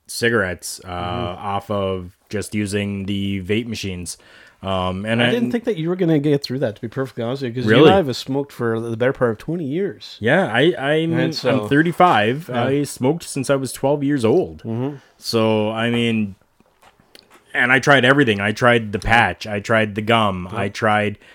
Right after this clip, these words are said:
Speaker 1: uh, the inhaler. I tried the, the little Nicorette stick, whatever
Speaker 2: Oh,
Speaker 1: thing.
Speaker 2: God, yeah.
Speaker 1: The, I, I tried the Champix, like,
Speaker 2: Yeah.
Speaker 1: the, the medication from my doctor.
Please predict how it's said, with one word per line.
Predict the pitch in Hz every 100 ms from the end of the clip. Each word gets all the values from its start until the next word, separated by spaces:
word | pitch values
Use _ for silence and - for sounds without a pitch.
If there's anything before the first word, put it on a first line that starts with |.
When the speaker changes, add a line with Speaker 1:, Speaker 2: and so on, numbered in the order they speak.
| - _
Speaker 1:
uh, | 98 92 87 92
the | 107 110 107 107 113
inhaler. | 107 104 113 113 107 98 95
I | 95
tried | 98 117 107 104 101
the, | 104 101 101 101
the | 101
little | 107 110 107
Nicorette | 107 110 107 101 -
stick, | - - 104 - 101
whatever | 101 95 92 95
Speaker 2:
Oh, |
Speaker 1:
thing. | 110 104 101
Speaker 2:
God, | 92 87
yeah. | 113
Speaker 1:
The, | 101 98 - - _
I, | 107 107 - 117 113
I |
tried | 107 123 113 110 101
the | 110 107 101 95 _
Champix, | - 120 120 90 82 -
like, | 98 101
Speaker 2:
Yeah. | 117
Speaker 1:
the, | 101 101
the | 98
medication | 107 113 - 110 127 95 85
from | - 104
my | 101
doctor. | 98 107 123 - 85